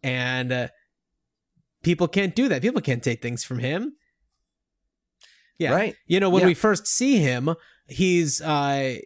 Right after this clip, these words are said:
Speaker 1: you know, he shows up at Matt and Ruth's house when they're throwing a party for, they're throwing a party for one of the kids.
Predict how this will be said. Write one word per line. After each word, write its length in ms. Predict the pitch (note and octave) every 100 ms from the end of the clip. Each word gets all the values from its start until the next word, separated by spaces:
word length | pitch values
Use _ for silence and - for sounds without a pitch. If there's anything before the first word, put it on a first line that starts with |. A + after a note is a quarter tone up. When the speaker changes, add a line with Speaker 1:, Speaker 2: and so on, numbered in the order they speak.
| - -
Speaker 1:
you 100 | D#3
know, 100 | D#3
he 160 | C3+ D3
shows 440 | - D#3+ D#3 C3
up 260 | C#3 C#3 C3+ -
at 420 | C3 B2+ B2 A#2+ - _ _ _ -
Matt 260 | C3+ C#3 B2
and 200 | B2 B2
Ruth's 300 | G#3+ A3+ -
house 680 | A#2+ G#2+ B2 - - - - _ _ _ -
when 220 | C3 C3+
they're 180 | C#3 C3
throwing 400 | - D3+ C#3 C3
a 60 | B2
party 680 | - C#3+ C3 B2 B2 B2
for, 680 | B2+ - C3 B2+ B2 B2 -
they're 100 | C#3
throwing 200 | C#3+ F3 D3
a 40 |
party 240 | C#3+ D3
for 220 | D#3 C3+ B2+
one 160 | C#3+
of 40 | A2+
the 80 |
kids. 600 | A#2 - D3+ G3 G#3+ -